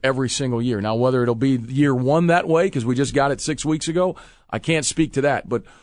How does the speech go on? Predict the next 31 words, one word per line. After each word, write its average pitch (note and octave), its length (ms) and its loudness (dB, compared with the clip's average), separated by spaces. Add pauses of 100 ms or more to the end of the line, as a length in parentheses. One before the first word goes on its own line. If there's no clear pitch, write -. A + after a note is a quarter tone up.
(200)
over C#3 240 4
time, C3+ 320 0
with A2+ 100 -2
the A2 80 -4
great B2+ 300 0
summer C#3+ 340 2
coaches C#3+ 440 0
that C3 180 2
are B2+ 100 2
here, B2+ 180 0
the A2 120 -4
great G#2+ 200 -4
summer C3+ 360 0
programs B2+ 500 0
or G2 80 -2
the E2+ 80 -6
shoe D3 240 0
programs, C3 420 2
whatever B2 220 2
you B2 80 2
wanna A#2 160 0
call A#2+ 220 2
it, A2+ 60 -2
and A2+ 60 -4
like A2+ 140 -2
I A2+ 80 -2
said, G#2 220 -4
the G2 80 -2
high G#2 100 -4
school B2 240 -6
programs A2+ 480 -4